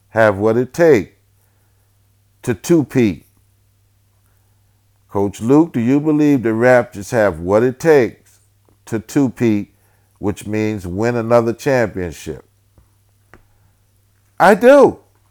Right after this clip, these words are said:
I do. I s-, I, I mentioned before, when you're a champion,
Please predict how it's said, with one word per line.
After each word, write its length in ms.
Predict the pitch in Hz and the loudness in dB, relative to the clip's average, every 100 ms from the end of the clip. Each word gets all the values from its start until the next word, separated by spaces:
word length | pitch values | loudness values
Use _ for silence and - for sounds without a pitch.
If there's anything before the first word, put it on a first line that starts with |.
| _ _ _ - | _ _ _ 0
I 160 | 175 | 0
do. 320 | 170 220 233 | 2 0 4
I 80 | 156 | 2
s-, 220 | 135 - - | 2 -6 -6
I, 280 | 139 120 | -2 0
I 20 | 147 | -2
mentioned 460 | 170 226 247 156 | -4 -8 -10 -8
before, 600 | 110 95 175 185 95 62 _ _ _ _ | -8 -6 0 2 2 -2 _ _ _ _
when 260 | 87 135 147 | -6 -4 0
you're 160 | 180 196 | 0 0
a 40 | |
champion, 880 | 147 - 220 233 208 - 117 92 85 | -4 -8 -4 -2 -4 -4 -4 -4 -8